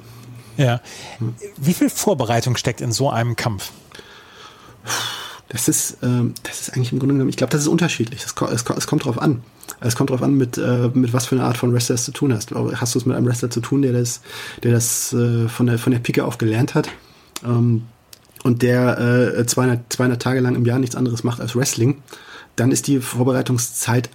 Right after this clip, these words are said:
Speaker 2: eigentlich, also kann sie recht kurz sein, weil, ähm, es gibt Wrestler, die machen das einfach on the fly. Also spontan sprechen die sich mit ihrem Gegner ab. Ähm, und, und so ist, so muss es dann teilweise auch sein, gerade, gerade bei so Shows,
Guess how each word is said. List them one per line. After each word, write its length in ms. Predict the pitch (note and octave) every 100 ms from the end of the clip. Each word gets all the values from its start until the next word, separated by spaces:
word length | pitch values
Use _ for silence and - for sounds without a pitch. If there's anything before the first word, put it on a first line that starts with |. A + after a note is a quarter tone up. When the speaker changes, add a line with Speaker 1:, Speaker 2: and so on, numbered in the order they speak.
| -
Speaker 2:
eigentlich, 500 | C3+ D3 D3 - -
also 120 | A#2
kann 220 | - D#3+
sie 80 | D3+
recht 220 | B2 A#2+
kurz 280 | - C3+ -
sein, 300 | A2 A#2 B2 - - -
weil, 420 | G#2 A2+ A2+ A2+ -
ähm, 500 | A2+ A#2 A#2 A#2 A#2+ -
es 180 | B2 -
gibt 220 | A#2+ -
Wrestler, 360 | A2+ A#2 B2+ A#2+
die 80 |
machen 280 | A#2 A#2 A#2+
das 140 | A2 -
einfach 500 | A#2 A2 - - -
on 140 | A#2+
the 60 | G#2+
fly. 340 | - G#2 G2 F#2+
Also 160 | G#2 G#2+
spontan 600 | - A2+ A2+ A2+ A#2 A#2 -
sprechen 240 | - A#2
die 60 | A2+
sich 100 | A2
mit 80 | A#2+
ihrem 140 | A2
Gegner 240 | A2+ A#2 A2
ab. 220 | A#2 - - - - _
Ähm, 260 | A2+ A2 A#2
und, 180 | A2+ -
und 160 | A#2
so 80 | A#2+
ist, 120 | A#2+
so 220 | - A2+ A2+
muss 140 | B2+
es 100 | A#2+
dann 120 | A#2+
teilweise 300 | A2+ A#2 A2+
auch 60 | G#2
sein, 200 | A#2 A#2
gerade, 280 | G#2 G#2+ A2
gerade 200 | A2 A2
bei 100 | G#2+
so 100 | G#2
Shows, 480 | - A2 A#2+ -